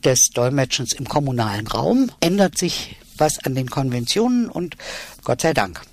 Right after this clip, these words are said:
Und dieses Set von Faktoren, von etablierten Konventionen und sich etablierenden Konventionen, könnte man sagen.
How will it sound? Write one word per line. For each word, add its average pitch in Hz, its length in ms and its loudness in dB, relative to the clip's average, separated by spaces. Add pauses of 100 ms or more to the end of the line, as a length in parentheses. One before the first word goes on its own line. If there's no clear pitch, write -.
(200)
Und 196 200 -2
dieses 285 320 6 (680)
Set - 420 4
von 160 480 0 (680)
Faktoren, 160 1040 0
von 127 400 -2 (560)
etablierten 185 1040 2 (240)
Konventionen 262 920 2 (500)
und 240 260 2
sich - 300 0
etablierenden 208 1300 2
Konventionen, 131 920 0
könnte 123 280 -2
man 120 220 0
sagen. 101 400 -2